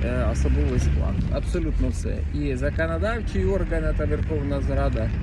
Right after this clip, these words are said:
і Шмигункевич зі своїм сраним Кабміном, фунтами, сам фунт, і міністри його фунти. І основне, а у нас є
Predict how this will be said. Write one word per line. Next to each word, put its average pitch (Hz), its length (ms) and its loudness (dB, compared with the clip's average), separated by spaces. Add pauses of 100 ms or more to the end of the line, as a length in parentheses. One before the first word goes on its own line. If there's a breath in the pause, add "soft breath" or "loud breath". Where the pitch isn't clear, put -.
(380)
і 151 40 2
Шмигункевич 160 800 2
зі 170 200 0
своїм 156 380 2
сраним 151 480 2
Кабміном, 139 560 2 (280)
фунтами, 139 560 4 (320)
сам 175 260 0 (120)
фунт, 135 240 2 (1040)
і - 20 2
міністри - 580 4
його - 180 6
фунти. 131 540 4 (640)
І 277 120 2
основне, 208 760 2
а 185 100 2
у - 20 2
нас 202 400 2
є 185 300 2